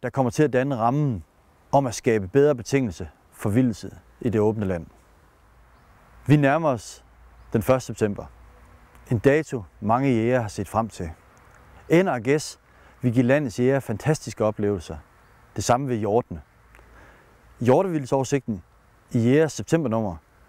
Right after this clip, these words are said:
kan du også læse om den voksne hjortebestand. Men du kan også læse om udfordringerne ved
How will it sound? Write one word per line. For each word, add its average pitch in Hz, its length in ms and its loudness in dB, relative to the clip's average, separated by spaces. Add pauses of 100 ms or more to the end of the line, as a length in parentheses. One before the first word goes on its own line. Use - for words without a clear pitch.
(260)
kan 123 100 2
du 123 60 6
også 135 200 -2
læse 135 240 2
om 107 120 -2
den 101 180 -2
voksne 107 340 -2 (220)
hjortebestand. 110 600 0 (1600)
Men 120 100 4
du 117 60 2
kan 120 100 4
også 139 160 0
læse 135 200 2
om 107 180 -8
udfordringerne 95 720 -2
ved 117 220 -2